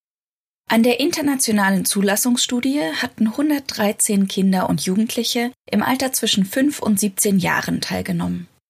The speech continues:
Alle hatten im Rahmen einer Zystoskopie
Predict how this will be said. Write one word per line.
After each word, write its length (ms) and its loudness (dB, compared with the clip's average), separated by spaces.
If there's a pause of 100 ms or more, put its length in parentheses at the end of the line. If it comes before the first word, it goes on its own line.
(120)
Alle 460 2
hatten 240 -2
im 180 0
Rahmen 320 0
einer 300 -2
Zystoskopie 960 -2